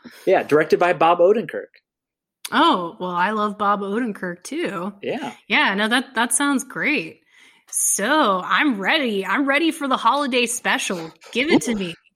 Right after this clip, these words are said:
Speaker 1: Uh, I don't have a name for mine, so you're, you're, you're killing it with the names on this episode. Uh, we'll, we'll have to come up with something. But mine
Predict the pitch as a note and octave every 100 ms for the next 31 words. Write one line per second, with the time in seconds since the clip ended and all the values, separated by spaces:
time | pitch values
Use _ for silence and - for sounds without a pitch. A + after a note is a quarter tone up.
0 | _ _ _ D3+ F3 F3 D#3 A3 A#3+ G3+
1 | F#3+ F#3 - D#3 C#3 A#2 A#2 A#2+ D3+ C#3
2 | D3 D#3 D#3+ D#3+ F3 - E3 E3 E3 D#3
3 | - E3 - - G#3+ G3+ E3+ D#3+ D3+ C#3+
4 | C3+ C3 A2 G#2+ A2+ - A2 A2+ G#2 G#2
5 | A#2 A#2 B2+ C#3+ C#3 D#3+ D#3 D3 D3+ C#3+
6 | C3+ A#2+ B2+ A#2+ G#2 G2+ - - E3 C3
7 | - - _ _ _ _ _ _ _ _
8 | D3 D#3+ G3 G3 C#3 C#3 C#3+